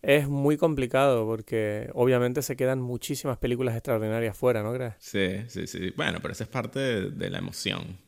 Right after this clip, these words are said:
Speaker 2: ¿no? De, de lo que uno hace. A
Speaker 1: Sí.
Speaker 2: darle ahí como que, bueno, no sé, imagínate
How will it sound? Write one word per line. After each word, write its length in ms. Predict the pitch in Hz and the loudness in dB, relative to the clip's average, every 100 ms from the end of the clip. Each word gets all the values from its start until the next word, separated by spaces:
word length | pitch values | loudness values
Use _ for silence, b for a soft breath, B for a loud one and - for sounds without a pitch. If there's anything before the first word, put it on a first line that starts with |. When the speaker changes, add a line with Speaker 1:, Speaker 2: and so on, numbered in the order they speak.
| - | -12
Speaker 2:
¿no? 220 | 104 139 131 | -10 -8 -8
De, 200 | 101 - | -8 -10
de 200 | 147 - | -12 -12
lo 100 | - | -8
que 100 | 95 | -6
uno 200 | 95 95 | -6 -6
hace. 200 | 98 - - B B B B B - | -8 -14 -20 B B B B B -6
A 200 | 87 92 | 0 2
Speaker 1:
Sí. 60 | 110 | 2
Speaker 2:
darle 140 | 107 | 2
ahí 300 | 107 104 104 | 2 2 0
como 240 | 101 110 101 | 0 -2 -2
que, 80 | 85 | -4
bueno, 320 | 107 120 90 | -2 0 0
no 80 | 90 | -2
sé, 380 | - 101 - 87 | -4 -2 -2 0
imagínate 1040 | 87 90 117 117 127 123 117 104 90 90 | -2 -2 0 0 0 -2 0 0 0 -2